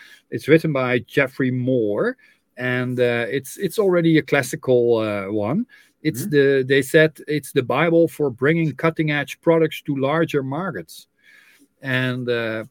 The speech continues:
Speaker 1: yeah, and it's really, uh, interesting to read more about Crossing the Chasm. And there is a huge, uh, misperception about, uh, when you found, uh, your, uh, yeah, your first,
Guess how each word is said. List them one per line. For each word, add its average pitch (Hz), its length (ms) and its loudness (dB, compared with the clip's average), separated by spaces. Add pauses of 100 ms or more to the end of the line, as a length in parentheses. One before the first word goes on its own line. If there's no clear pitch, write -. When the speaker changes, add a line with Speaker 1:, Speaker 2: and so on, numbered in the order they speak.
(500)
Speaker 1:
yeah, 135 180 -2
and 143 120 -2
it's - 140 -6
really, 165 500 2
uh, 131 440 -2 (260)
interesting 156 480 -2
to 127 120 -6
read 123 400 0
more 131 480 2
about 110 420 -4
Crossing 127 380 -4
the 113 80 -4
Chasm. 110 540 -6 (380)
And 117 360 -8
there 131 200 2
is 135 140 -2
a 131 40 -4
huge, 170 640 -2
uh, 131 260 0
misperception 135 1120 -4
about, 117 420 0 (420)
uh, 120 300 -2
when 135 260 0
you 135 160 0
found, 135 540 -6
uh, 120 200 0
your, 120 580 2 (180)
uh, 117 160 -8
yeah, 120 240 0
your 110 180 2
first, - 520 -4